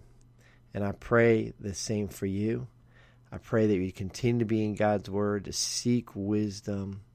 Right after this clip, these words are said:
to find life, to find life regardless of where you are in your life right now.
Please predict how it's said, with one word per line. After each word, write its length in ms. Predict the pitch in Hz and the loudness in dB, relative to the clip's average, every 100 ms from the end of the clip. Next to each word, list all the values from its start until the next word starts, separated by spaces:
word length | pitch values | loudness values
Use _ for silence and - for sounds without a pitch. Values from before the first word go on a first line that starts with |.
| _ | _
to 80 | - | -12
find 680 | - - 110 113 117 110 104 | -10 -2 0 2 2 0 0
life, 600 | 98 92 98 98 - - - - - - - - _ | 0 0 0 -4 -10 -20 -20 -20 -20 -20 -20 -20 _
to 480 | - 101 98 95 - - | -10 -6 -4 -6 -8 -14
find 460 | - 127 123 131 | -4 4 4 6
life 260 | 120 113 - | 4 2 0
regardless 480 | 104 110 120 147 143 | 2 4 4 2 0
of 80 | 120 | 2
where 140 | 123 | 2
you 240 | 120 110 | 2 2
are 280 | 95 101 104 - | 4 4 2 -2
in 200 | 107 104 | -6 -4
your 180 | 101 92 | -2 -4
life 380 | 90 90 95 - | -4 -4 -6 -6
right 140 | 92 | -6
now. 320 | 90 92 87 | -4 -6 -6